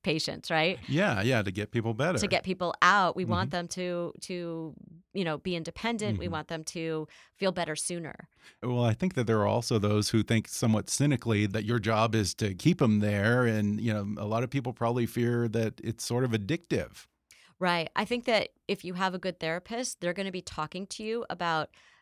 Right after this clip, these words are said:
Speaker 1: what kind of progress you're making.
Speaker 2: Mm-hmm.
Speaker 1: That's gonna be a conversation going on all the time. What kind of progress you're making, whether you're meeting your goals, what else is coming up. Um,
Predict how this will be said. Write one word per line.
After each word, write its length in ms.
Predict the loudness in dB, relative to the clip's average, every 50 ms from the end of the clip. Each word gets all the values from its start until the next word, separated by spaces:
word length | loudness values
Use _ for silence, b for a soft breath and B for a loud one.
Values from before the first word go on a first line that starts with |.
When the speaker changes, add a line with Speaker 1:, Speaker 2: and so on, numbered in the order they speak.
| b _ _
Speaker 1:
what 180 | -4 -4 -2 -2
kind 120 | -4 -6
of 60 | -6
progress 480 | -4 -2 -2 -2 -2 -2 -4 -6 -6 -6
you're 80 | -6
making. 540 | -4 -4 -6 -6 -6 -6 -6 -6 -6 -4 -4
Speaker 2:
Mm-hmm. 140 | -4 -4 -2
Speaker 1:
That's 140 | -4 -4 -4 -6
gonna 120 | -6 -4
be 80 | -4 -4
a 40 |
conversation 640 | -6 -6 -8 -8 -6 -6 -6 -6 -6 -6 -8 -8 -8
going 260 | -8 -6 -6 -6 -6
on 140 | -8 -8 -6
all 160 | -6 -6 -6
the 80 | -6 -8
time. 440 | -10 -10 -8 -6 -6 -6 -6 -8 -8
What 100 | -10 -10
kind 140 | -10 -10 -12
of 80 | -12
progress 500 | -8 -6 -4 -4 -4 -4 -6 -8 -8 -8 -8
you're 80 | -8
making, 640 | -6 -6 -6 -8 -8 -6 -6 -4 -4 -4 -4 -4 -6 B B B B B B B _
whether 240 | _ -4 -4 -2 -2
you're 100 | -4 -6
meeting 280 | -8 -8 -8 -10 -10 -10
your 160 | -10 -12 -10 -6
goals, 680 | -4 -2 0 0 0 0 0 0 -2 -2 -4 -6 -8 B B B B
what 220 | -10 -4 -2 0 0
else 240 | 0 0 -2 -2 -4
is 120 | -6 -6
coming 360 | -8 -6 -8 -6 -6 -6 -4 -4
up. 400 | -2 -2 0 0 -2 -4 -6 -12 b b b b b b b _
Um, 480 | -4 -2 -2 0 -2 -2 -4 -6 -8 -10